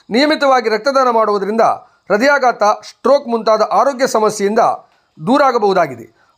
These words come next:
ಪ್ರತಿ ಮೂರು ತಿಂಗಳಿನ ಅಂತರದಲ್ಲಿ ಆರೋಗ್ಯವಂತರು ರಕ್ತದಾನ ಮಾಡಬಹುದಾಗಿದೆ. ರಕ್ತದಾನದ ಕಾರಣ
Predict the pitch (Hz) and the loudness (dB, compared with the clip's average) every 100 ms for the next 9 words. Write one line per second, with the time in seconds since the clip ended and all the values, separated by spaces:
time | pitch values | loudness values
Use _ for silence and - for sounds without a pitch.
0 | - 226 233 262 254 311 294 254 247 233 | -4 -4 -2 0 0 0 -2 0 0 0
1 | 233 202 220 240 208 220 175 - _ 214 | 0 0 0 0 0 -2 -4 -10 _ 0
2 | 277 294 262 247 220 214 202 202 262 254 | 2 0 0 0 0 0 0 0 0 0
3 | 226 208 190 170 135 107 - _ _ - | 0 0 0 -2 -4 -6 -18 _ _ -4
4 | 220 277 285 262 240 226 196 240 | -2 0 0 0 0 -2 0 0